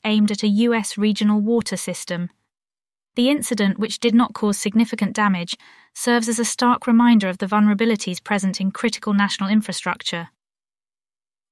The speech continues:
The administration is calling for increased collaboration between federal agencies and the private sector to enhance cyber defenses and resilience against potential threats.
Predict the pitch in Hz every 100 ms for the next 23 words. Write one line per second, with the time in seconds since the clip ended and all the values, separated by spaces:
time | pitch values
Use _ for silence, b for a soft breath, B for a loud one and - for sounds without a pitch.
0 | - 233 226 269 269 - 247 226 214 202
1 | 233 220 208 214 214 214 247 240 - 226
2 | 220 220 220 226 - 175 180 b b b
3 | - - 214 208 254 269 262 226 214 202
4 | - 190 196 - 196 190 - 226 214 -
5 | - 220 - 170 175 b b b - 226
6 | 220 208 233 220 - 233 233 240 220 226
7 | 220 240 214 202 202 214 196 180 - 190
8 | 185 - - - 196 - 185 - 190 -
9 | -